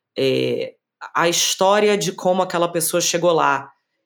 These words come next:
Então, eu acho que o que a Luíse e, e a Vivi falaram é quase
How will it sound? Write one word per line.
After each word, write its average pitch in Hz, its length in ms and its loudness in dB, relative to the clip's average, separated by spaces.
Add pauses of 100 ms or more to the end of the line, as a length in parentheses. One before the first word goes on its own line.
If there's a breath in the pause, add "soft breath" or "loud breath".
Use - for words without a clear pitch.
(220)
Então, 170 560 0
eu 165 140 2
acho 165 280 -2
que 180 340 -6
o - 380 -10
que 175 300 -4
a 156 180 2
Luíse 147 840 -2
e, 131 380 -6
e 135 60 -4
a 135 60 -2
Vivi 135 260 -10
falaram 147 680 0
é 143 60 -4
quase 175 580 -2